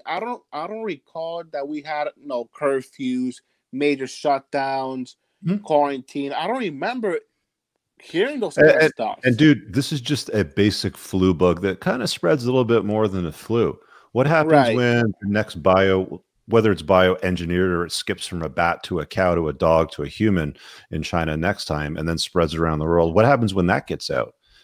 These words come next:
Speaker 2: And that's way more fatal, right? Like, the
Speaker 1: That's
Speaker 2: fatality
Speaker 1: what I,
Speaker 2: rate
Speaker 1: yeah,
Speaker 2: is
Speaker 1: that,
Speaker 2: that high.
Speaker 1: that's what I
Speaker 2: So
Speaker 1: think about as well. Like,
Speaker 2: Yeah, so, I mean, be thankful right now that it's not that bad, and it
Speaker 1: Right.
Speaker 2: probably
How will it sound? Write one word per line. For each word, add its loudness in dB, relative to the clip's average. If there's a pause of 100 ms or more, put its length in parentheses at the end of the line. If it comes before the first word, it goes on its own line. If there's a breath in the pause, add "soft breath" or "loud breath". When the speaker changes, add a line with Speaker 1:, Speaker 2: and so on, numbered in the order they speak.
Speaker 2:
And -2
that's 2
way 6
more 4
fatal, -2
right? -2
Like, -4
the -6
Speaker 1:
That's -12 (120)
Speaker 2:
fatality 4
Speaker 1:
what 8
I, 8
Speaker 2:
rate 6
Speaker 1:
yeah, 6
Speaker 2:
is 0
Speaker 1:
that, 2
Speaker 2:
that 2 (320)
high. -10 (580)
Speaker 1:
that's -2
what 6
I 8
Speaker 2:
So 2
Speaker 1:
think 0
about 2
as -8
well. -2
Like, -10
Speaker 2:
Yeah, 2 (140)
so, -2 (580 soft breath)
I 4
mean, 4 (720 soft breath)
be 6
thankful 2
right 4
now 0
that 0
it's -8
not -4
that 0
bad, -2
and -6
it -4
Speaker 1:
Right. -20
Speaker 2:
probably 0